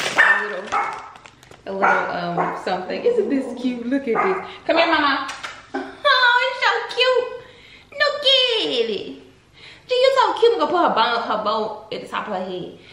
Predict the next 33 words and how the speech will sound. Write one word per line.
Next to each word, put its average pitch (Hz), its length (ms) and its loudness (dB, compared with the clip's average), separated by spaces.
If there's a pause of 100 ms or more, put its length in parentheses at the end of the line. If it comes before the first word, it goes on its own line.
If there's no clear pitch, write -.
(240)
so 220 140 -4
it 196 80 -4
can 196 140 -6
look 190 160 -6
better. 170 260 -6 (720)
All 330 80 2
right, 269 400 0 (540)
I 208 80 -4
gotta 208 160 -4
get 180 80 -8
back 165 80 -6
to 156 80 -4
work. - 280 -8
I'll 180 120 -8
talk - 160 -10
to 160 80 -14
y'all 135 160 -10
later. - 200 -16 (1300)
Y'all, 180 360 -8
I 196 100 -12
was 196 140 -14
in 185 80 -12
there 170 160 -12
trying 180 400 -14
on 180 180 -16
stuff, 208 340 -16 (540)
and 233 140 -18
I 254 40 -16
tried - 440 -20
on - 80 -20 (100)
this - 260 -20
dress, 262 600 -18
honey. 233 400 -16